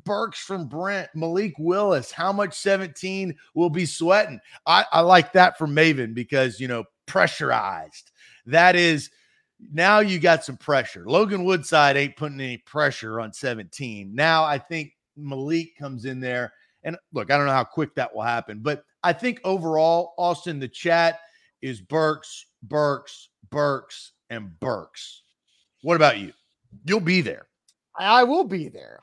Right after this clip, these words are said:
Speaker 2: Um, I thought this answer was gonna be a lot more even 'cause I thought there was gonna be a lot of quarterback thirsty people.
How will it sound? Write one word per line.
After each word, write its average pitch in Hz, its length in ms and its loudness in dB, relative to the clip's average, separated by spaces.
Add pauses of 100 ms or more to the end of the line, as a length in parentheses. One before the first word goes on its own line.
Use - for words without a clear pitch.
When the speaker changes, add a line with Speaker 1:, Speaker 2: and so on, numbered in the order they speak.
Speaker 2:
Um, 156 560 -8 (100)
I 240 240 4
thought 202 400 -2
this 202 200 -6
answer 220 340 0
was 233 180 0
gonna 226 180 4
be 214 180 4
a 220 60 10
lot 214 420 4
more 226 280 0
even 214 560 -2
'cause 202 200 -2
I 208 120 4
thought 240 300 0
there 247 100 -2
was 220 120 -4
gonna 214 140 -2
be 208 80 0
a 202 60 2
lot 208 240 0
of 208 80 -12
quarterback 233 540 2
thirsty 220 460 -6
people. 220 420 -8